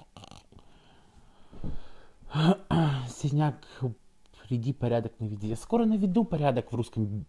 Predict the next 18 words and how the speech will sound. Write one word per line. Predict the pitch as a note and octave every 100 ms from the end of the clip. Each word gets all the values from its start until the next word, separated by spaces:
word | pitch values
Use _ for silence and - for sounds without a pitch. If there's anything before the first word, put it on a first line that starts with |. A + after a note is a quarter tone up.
| -
бьюти-блогинге, | A#2 G#2+ A2 A2 A#2 F3+ C#3+ G2 E2
потому | - A2+ C#3+
что | D3+ - F#2+ F2 - - - - - - - -
я | A#2+
считаю, | C#3+ - A#2 G2+
что, | G2 - G2 F2+ - -
э, | D#2+ D2+ - - - - - - - - - -
нужны | - A#2+ A2 A#2+
яркие | C3 A2+ G#2 G#2+
личности, | G2+ A2 C3+ - - G#2+
которые | G2+ - C3 B2+
будут | B2+
делать | A2 B2 B2
не | B2+
только | F3 F3+ B2+
нюдовый | A#2+ A2 G2+
макияж, | G2+ - G2+ F#2+ F#2+ -
а | G#2 G2 F#2+ F#2+